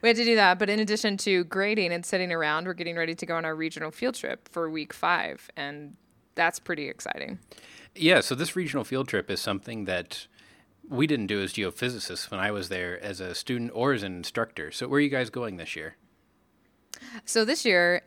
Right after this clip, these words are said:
Speaker 1: um, we're heading north. We're gonna go to Rocky Mountain National Park, and then we're going to go to, um, up through Wyoming and visit a place called Sheep Mountain. It's a really famous anticline. If you have a structure book next to you,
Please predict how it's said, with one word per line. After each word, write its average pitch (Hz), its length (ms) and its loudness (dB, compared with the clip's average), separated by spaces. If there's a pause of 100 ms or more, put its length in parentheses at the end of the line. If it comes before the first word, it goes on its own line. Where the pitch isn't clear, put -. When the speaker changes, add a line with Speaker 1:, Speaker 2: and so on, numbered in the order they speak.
Speaker 1:
um, 170 360 2
we're 175 200 0
heading 196 480 -2
north. 180 380 0
We're 185 80 -4
gonna 175 180 -4
go 165 160 0
to 160 340 -4
Rocky 160 300 2
Mountain 185 220 -4
National 196 340 -2
Park, 180 440 0 (360)
and 170 400 -4
then 170 240 -2
we're 170 100 -4
going 160 280 -8
to 175 100 -8
go 160 240 0
to, 156 640 -6 (340)
um, 160 500 -2 (200)
up 180 140 2
through 180 280 -2
Wyoming 180 640 0
and 196 100 -4
visit 175 200 -2
a - 20 0
place 175 220 -2
called 175 160 -4
Sheep 202 240 -4
Mountain. 170 400 -4 (220)
It's - 100 -6
a 190 60 -2
really 202 440 2
famous 175 440 -2
anticline. 165 680 -2 (400)
If - 80 -12
you 190 120 0
have 180 80 2
a 180 40 -2
structure 208 380 2
book 196 180 0
next 190 260 -2
to 196 100 -2
you, 180 360 0